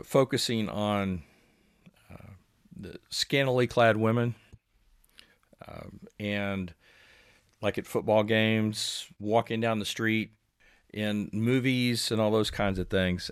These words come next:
And, and so she certainly has a point on, on that perspective. And here, here's my response to that. One,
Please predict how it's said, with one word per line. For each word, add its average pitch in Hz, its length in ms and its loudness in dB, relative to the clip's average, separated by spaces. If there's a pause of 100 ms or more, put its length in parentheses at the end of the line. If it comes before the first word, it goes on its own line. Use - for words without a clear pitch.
And, 156 220 -4
and 160 140 0
so 160 280 6 (1160)
she - 220 -4
certainly 151 540 0
has 123 500 0
a 95 120 -8
point - 800 -4 (600)
on, 98 280 -6
on 98 180 -2
that 95 240 -4
perspective. - 800 -12 (840)
And 165 180 0
here, 202 180 6
here's 226 240 4
my 170 120 4
response 117 560 0
to 92 60 -8
that. 82 280 -8 (1300)
One, 117 760 2